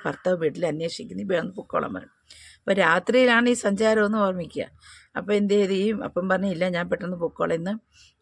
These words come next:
ഏം, വീട്ടിൽ സ്വാമിയില്ല, അദ്ദേഹം എന്ത് ചെയ്യും, കൊട്ടാരത്തിലോട്ട്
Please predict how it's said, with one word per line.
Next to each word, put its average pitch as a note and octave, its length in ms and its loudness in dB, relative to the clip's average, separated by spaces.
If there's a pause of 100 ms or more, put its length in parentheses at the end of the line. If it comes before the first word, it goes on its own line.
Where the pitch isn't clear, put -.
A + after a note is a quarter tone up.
ഏം, D#3+ 460 -4 (440)
വീട്ടിൽ F3 420 -4 (360)
സ്വാമിയില്ല, E3+ 480 0
അദ്ദേഹം E3+ 260 2
എന്ത് E3 120 -4
ചെയ്യും, E3+ 200 -2
കൊട്ടാരത്തിലോട്ട് E3+ 760 0